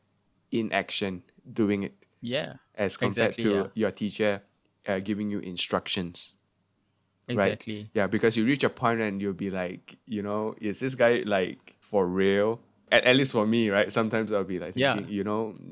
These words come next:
Speaker 1: you, you s-, you stand there around for, like, you stand around there for, like, an hour, you tell me things, but I've never heard you play before.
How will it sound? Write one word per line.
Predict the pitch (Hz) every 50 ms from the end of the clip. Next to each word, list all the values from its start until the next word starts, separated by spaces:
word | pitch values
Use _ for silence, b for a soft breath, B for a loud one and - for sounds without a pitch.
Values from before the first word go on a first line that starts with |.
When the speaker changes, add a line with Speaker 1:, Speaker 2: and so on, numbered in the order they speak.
| 104 95
Speaker 1:
you, | - - 107 107 110 107 98 - - -
you | - 107 101 101 104
s-, | - - - - - - - -
you | 107
stand | - - - 135 131 127 127
there | 123 123 120 110 107
around | 107 107 107 110 110 110 104
for, | - 101
like, | 95 95 85 78 - - B B B B B B B
you | 113
stand | 98 - 135 135 123
around | 120 120 117
there | 113 117 113
for, | - 110 95
like, | 92 90 92
an | 87
hour, | 87 90 90 92 92 92 85 82 87 95 123 135 _ _ _ _ _ _ _ _ -
you | 101 95
tell | 90 - 110 107 107
me | 107 107 101
things, | - - 92 90 92 117 160 190 190 - - - _ _ _ _ -
but | 95 92
I've | 95 92 -
never | 104 101 107 107
heard | 110 107 104
you | 107
play | 101 - 120 101 98 98
before. | 95 90 87 - - 90 87 92 113 131